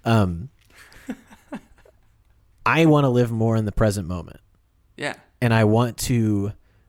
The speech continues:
Speaker 1: when there's an opportunity for noise or a snack or, um, a distraction or some kind of comfort, just, like, giving myself a double take and saying, like, "Okay,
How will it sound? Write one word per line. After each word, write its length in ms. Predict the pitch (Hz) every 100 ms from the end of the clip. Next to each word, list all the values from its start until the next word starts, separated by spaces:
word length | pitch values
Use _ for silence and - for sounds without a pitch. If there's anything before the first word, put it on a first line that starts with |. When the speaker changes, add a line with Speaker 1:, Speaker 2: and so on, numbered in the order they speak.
| -
Speaker 1:
when 180 | 120 120
there's 160 | 113
an 80 | 110
opportunity 600 | 117 123 - 120 117 117
for 540 | 107 110 98 92 92 - _ _ _ _ _ _ _ _ _ _ _ _
noise 840 | 107 104 104 104 123 156 - - - -
or 320 | 98 90 90
a 60 | -
snack 680 | - - 90 87 _ - - - _ _ _
or, 640 | 107 104 92 65 60 131 - - _ _ _
um, 500 | - 55 50 - 139 - - - _ _ - - _ _ -
a 60 |
distraction 760 | 95 - 110 104 - 104 98 101
or 80 | 95
some 180 | - 110
kind 180 | - 98
of 120 | -
comfort, 520 | - 120 156 170 - - _ _ _ -
just, 200 | 160 -
like, 320 | 101 - - _ _ _ -
giving 180 | 120 135
myself 300 | 117 123 101
a 40 |
double 220 | 95 104
take 400 | 117 135 135 - - _ _ - _ _ _ -
and 100 | 131
saying, 240 | 139 135
like, 200 | 131 -
"Okay, 300 | 180 151 92